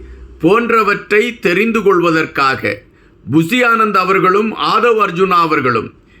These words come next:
இரவு பகலாக அவர்கள் புதுச்சேரியில் இருந்து அதற்கான களங்களை செய்து கொண்டிருக்கக்கூடிய விடயம் இப்பொழுது உன்னிப்பாக பார்க்கப்படுகின்றது.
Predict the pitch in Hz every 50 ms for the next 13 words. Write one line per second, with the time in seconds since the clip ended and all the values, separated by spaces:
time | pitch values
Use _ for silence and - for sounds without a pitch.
0 | _ _ - 117 147 175 196 214 240 247 247 254 247 - - 190 185 214 220 220
1 | 220 208 208 202 175 202 208 214 202 - - 156 165 180 190 190 190 214 202 -
2 | 185 190 196 233 - - 226 214 214 190 185 185 180 170 170 170 165 165 156 131
3 | 123 110 - - - - - - - - - - - 147 170 185 240 233 - -
4 | 233 220 214 208 202 160 - 170 170 196 220 226 214 202 196 190 190 185 180 180
5 | - 180 170 190 208 208 202 185 196 190 175 175 170 180 180 - - - 165 -
6 | 170 175 170 160 160 160 151 139 147 160 180 175 170 175 175 175 170 - - -
7 | - - - - - - 156 156 156 - 190 180 175 160 165 190 - - - -
8 | - - - - - - - 139 190 220 240 254 254 - - 214 196 190 180 165
9 | 185 185 190 - - 156 160 - - 165 151 135 - 131 123 123 113 107 104 95
10 | 87 85 85